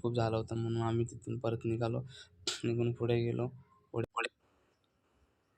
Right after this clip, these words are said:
बहुतेक तरी खरेदी आपली झाली होती. त्यानंतर आपण बिलिंग काउंटरच्या इथे गेलो. बिलिंग काउंटरच्या इथे लाईनमध्ये होतो. लाईन खाली झाल्यानंतर आपण तिथे उभे राहिलो. आपली, आपला नंबर आला.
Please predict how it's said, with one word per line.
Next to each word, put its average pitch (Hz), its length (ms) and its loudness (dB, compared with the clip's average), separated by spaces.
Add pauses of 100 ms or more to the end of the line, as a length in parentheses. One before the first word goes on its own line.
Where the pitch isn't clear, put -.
(680)
बहुतेक 127 440 4
तरी 131 240 8
खरेदी 127 460 6
आपली 123 320 4
झाली 131 280 6
होती. 127 300 6 (640)
त्यानंतर 120 360 4
आपण 120 340 6
बिलिंग 127 240 6
काउंटरच्या 127 540 4
इथे 123 160 6
गेलो. 120 240 4
बिलिंग 123 280 4
काउंटरच्या 123 500 2
इथे - 1000 0
लाईनमध्ये 123 540 8
होतो. 120 300 4
लाईन 120 320 6
खाली 120 160 4
झाल्यानंतर 120 400 4
आपण 120 300 0
तिथे 120 260 0
उभे 123 240 6
राहिलो. 123 260 4
आपली, 120 380 2
आपला 123 280 4
नंबर 120 360 6
आला. 123 200 8